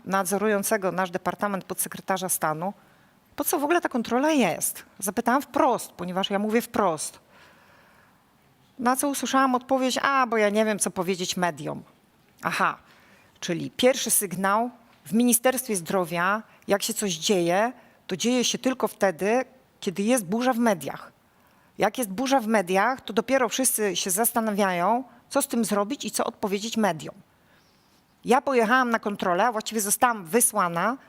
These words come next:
tak jak stałam, ad hoc, nie wiedząc w ogóle, po co jadę.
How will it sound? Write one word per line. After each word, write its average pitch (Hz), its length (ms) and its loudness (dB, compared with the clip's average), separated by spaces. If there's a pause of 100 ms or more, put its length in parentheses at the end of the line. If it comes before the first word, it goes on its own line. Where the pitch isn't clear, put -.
(440)
tak - 160 2
jak 226 160 0
stałam, 185 520 0
ad 208 200 0
hoc, 196 280 2 (1700)
nie 247 180 6
wiedząc 240 440 2
w 202 80 2
ogóle, 247 240 2
po 226 140 -2
co 247 140 0
jadę. 196 340 2